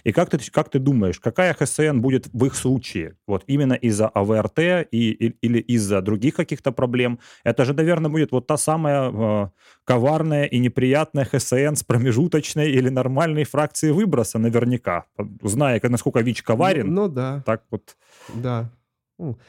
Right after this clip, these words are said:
Speaker 2: да, умеренно сни-, н-, низкая, да, либо сохраненная фракция выброса. Если сохраненная фракция выброса, как говорится, это у нас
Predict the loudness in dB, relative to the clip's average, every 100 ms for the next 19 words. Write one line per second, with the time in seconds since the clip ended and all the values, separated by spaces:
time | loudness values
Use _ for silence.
0 | _ _ _ -4 0 4 4 4 2 -2
1 | 0 0 0 2 2 2 2 0 -2 -4
2 | -2 -2 -2 -2 -4 -2 -2 0 -2 0
3 | 2 2 2 0 -4 -4 -6 -6 -6 -4
4 | -4 -4 -6 -6 -8 -6 -8 -6 -2 2
5 | 2 2 0 -2 -2 -4 -2 -2 -2 -4
6 | -8 -8 -4 -2 -2 -4 -2 -2 -2 -2
7 | -2 0 0 -2